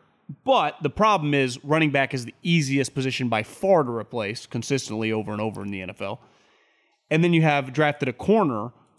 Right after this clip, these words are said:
who is already out of the rotation. Like, it just, you made these huge moves, and then they,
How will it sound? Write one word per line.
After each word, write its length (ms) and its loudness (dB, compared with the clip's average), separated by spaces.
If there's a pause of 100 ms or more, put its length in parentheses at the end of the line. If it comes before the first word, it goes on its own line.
(320)
who 1200 2 (220)
is 140 -4
already 280 -2
out 140 -4
of 60 -14
the 60 -12
rotation. 540 -8
Like, 220 -6
it 200 -4
just, 220 0 (340)
you 160 -2
made 460 2
these 200 2
huge 320 2
moves, 560 2 (280)
and 200 2
then 200 2
they, 360 0